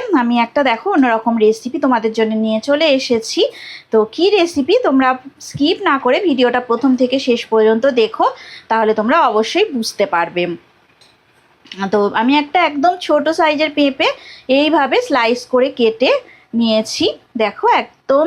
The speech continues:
ছোট ছোট স্লাইস করে কাটা, আর পরিষ্কার করে সুন্দর করে ধুয়ে নিয়েছি। তো দেখো, এই, উম,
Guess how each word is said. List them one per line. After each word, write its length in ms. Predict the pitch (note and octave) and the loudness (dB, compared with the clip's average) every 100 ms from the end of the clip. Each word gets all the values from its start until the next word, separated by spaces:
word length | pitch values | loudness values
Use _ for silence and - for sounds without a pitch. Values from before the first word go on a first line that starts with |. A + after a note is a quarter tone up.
| F#4 | -2
ছোট 220 | - B3+ B3+ | -4 -2 0
ছোট 120 | B3+ C4 C#4+ - - - _ _ _ _ _ _ _ _ _ _ _ _ | 0 2 0 -4 -20 -20 _ _ _ _ _ _ _ _ _ _ _ _
স্লাইস 340 | - A#3 A3 A3 | -6 0 0 -2
করে 220 | - A3 A3 | 0 0 2
কাটা, 360 | A3 G3 A3 F4 - _ _ _ _ _ - - | 0 -2 -2 -2 -4 _ _ _ _ _ -20 -6
আর 100 | F4+ F4+ | -6 0
পরিষ্কার 480 | C4+ D4+ - - F4+ F#4+ | 0 0 -2 0 0 2
করে 200 | D#4+ G4+ | 0 0
সুন্দর 440 | - D#4 C#4+ E4 - | 0 4 4 4 2
করে 160 | C#4 A3+ | 0 0
ধুয়ে 260 | - G3 | -2 -4
নিয়েছি। 480 | G3 F#3+ F#3+ - - F#3 F3+ _ _ - - _ - | -2 -6 -8 -10 -8 -8 -8 _ _ -20 -20 _ -6
তো 100 | G#3 | 0
দেখো, 360 | G#3+ G3 - B3+ A4 | 0 -2 -2 0 2
এই, 160 | D#4+ A#3 A3+ A3+ | 2 0 -2 -4
উম, 300 | G#3+ G#3 | -4 -4